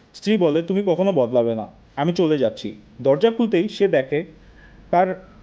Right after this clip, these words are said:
দরজার সামনে এক অদ্ভুত দেয়াল সৃষ্টি হয়েছে। সে ভাবে এটা টিম করেছে।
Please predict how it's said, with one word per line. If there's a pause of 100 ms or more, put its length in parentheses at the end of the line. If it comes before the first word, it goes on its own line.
(140)
দরজার
সামনে
এক
অদ্ভুত
দেয়াল
সৃষ্টি
হয়েছে। (680)
সে
ভাবে (180)
এটা
টিম
করেছে।